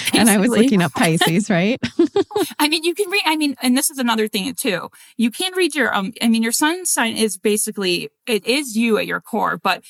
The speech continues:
Speaker 2: it's not what they're writing it for. And also, if
Speaker 1: Mm-hmm.
Speaker 2: you're born at night, a-, anytime you're born at night, your moon sign might resonate with you more too. So it's like, if you get your chart, if you, you go on a free, um,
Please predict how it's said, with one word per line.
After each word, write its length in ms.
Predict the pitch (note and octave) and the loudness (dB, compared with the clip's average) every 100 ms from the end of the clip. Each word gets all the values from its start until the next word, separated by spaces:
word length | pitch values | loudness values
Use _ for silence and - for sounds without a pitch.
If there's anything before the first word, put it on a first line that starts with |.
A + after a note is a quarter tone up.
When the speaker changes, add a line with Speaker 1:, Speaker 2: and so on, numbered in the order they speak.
| - | -10
Speaker 2:
it's 120 | - | -2
not 120 | C4 | -2
what 100 | D#4 | 0
they're 140 | - G3 | -2 -2
writing 360 | F#3+ F#3 A3+ C4 | -2 -2 0 -2
it 100 | C4+ | -2
for. 320 | D#4 D#4 D#4+ - - | -2 -2 -4 -10 -6
And 120 | A#3 | -2
also, 420 | - - - D4+ G#3 | 0 0 0 2 4
if 100 | G#3+ | 4
Speaker 1:
Mm-hmm. 80 | |
Speaker 2:
you're 160 | F#3+ D4+ | 2 2
born 280 | A#3+ C4+ C#4 | 2 2 2
at 120 | A#3+ | 0
night, 580 | G3 F3 G3 C#4+ - - - - - _ - | 0 0 0 0 -2 -6 -10 -20 -20 _ -4
a-, 160 | B3+ B3+ | -2 2
anytime 380 | C#4 E4 F4+ | 0 0 -2
you're 100 | E4 | 0
born 180 | B3+ B3+ | 2 0
at 100 | A#3 | 0
night, 300 | G3+ G3 C4 F#3+ | 0 0 -2 -2
your 160 | A3 | 0
moon 340 | G#3+ F#3+ G#3 A#3 | 2 2 0 0
sign 320 | D#4 D4 B3+ | 2 4 4
might 200 | G#3 G#3+ | 2 0
resonate 460 | G#3 G3 G#3 G3 G3 | -4 -4 -4 -4 -2
with 160 | G#3+ | -4
you 80 | F#3 | -4
more 440 | G3 G3 E3+ - G#3+ - _ - | -6 -4 -6 -8 -14 -20 _ -8
too. 240 | A#3+ F#3+ - - | -4 -2 -4 -6
So 240 | - G3+ | -2 0
it's 240 | F3+ - G#3+ | 0 -2 -2
like, 240 | F#3+ F3+ - - - | -2 -4 -12 -20 -6
if 200 | G#3+ G#3+ | -4 -2
you 220 | A3 A3 | -2 -2
get 140 | A#3 C4+ | -2 -2
your 160 | D#4 | -4
chart, 420 | C4+ - F#3 F#3+ - | -6 -4 -2 -2 -4
if 120 | G#3+ | -6
you, 280 | G3+ G3 - | -6 -8 -8
you 140 | - F3 | -10 -4
go 180 | G3+ | -2
on 160 | G3 F#3+ | -2 -2
a 140 | - | -4
free, 340 | F#3 G3+ F#3 F3+ | -6 -4 -4 -2
um, 360 | F3 E3+ F3+ | -2 -2 -6